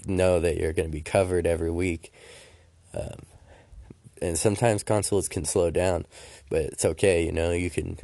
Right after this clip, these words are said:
you can sacrifice a week or two of not even doing any s-, if you're booked out two months, you know, and that's, that's the key. It's like,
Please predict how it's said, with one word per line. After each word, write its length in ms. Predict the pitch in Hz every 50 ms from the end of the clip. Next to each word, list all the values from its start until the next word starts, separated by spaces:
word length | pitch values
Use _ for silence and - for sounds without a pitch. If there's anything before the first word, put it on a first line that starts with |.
| - -
you 120 | - 92
can 160 | - - 87
sacrifice 640 | - - 92 90 90 - 90 - - 80 82 - -
a 60 | 80
week 260 | 82 92 98 90 -
or 80 | 85 80
two 320 | - - 90 85 87 82
of 120 | 82 82 92
not 200 | 95 95 92 87
even 180 | 87 85 85 87
doing 300 | 95 82 82 85 85 -
any 280 | 95 98 95 92 85
s-, 140 | 80 - - -
if 180 | - 90 - -
you're 280 | 87 87 85 82 82
booked 280 | 87 - - 87 - -
out 220 | - 113 107 -
two 180 | - - 104 90
months, 360 | 85 87 87 85 87 - -
you 100 | 87 82
know, 200 | 85 90 95 113 - - - - - - - - - _ -
and 120 | - 82
that's, 300 | 87 82 82 - - - - _ _ -
that's 260 | 101 98 92 - -
the 100 | - 78
key. 240 | - - 107 113 104
It's 160 | 87 - -
like, 280 | 82 80 76 - -